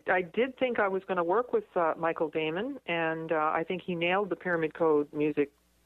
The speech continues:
fantastically. And when I pitched the New Atlantis, it was coming back more. I said, "I do not want it to be Pyramid Code-esque. It can't sound the same."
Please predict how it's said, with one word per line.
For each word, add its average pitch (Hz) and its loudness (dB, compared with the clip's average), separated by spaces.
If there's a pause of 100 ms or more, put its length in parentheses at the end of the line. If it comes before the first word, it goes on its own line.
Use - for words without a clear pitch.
(120)
fantastically. 175 4 (520)
And 156 6
when 180 8
I 175 6
pitched - 4
the 160 6
New 175 6
Atlantis, 180 4 (180)
it 175 6
was 160 6
coming 185 6
back 160 6
more. 165 6
I 151 8
said, 151 8
"I 135 8 (120)
do 175 6
not 175 8
want 165 8
it 160 2
to 160 -8
be 151 4
Pyramid 147 2
Code-esque. 135 6
It 123 -4
can't - 4
sound 139 4
the - -6
same." 165 2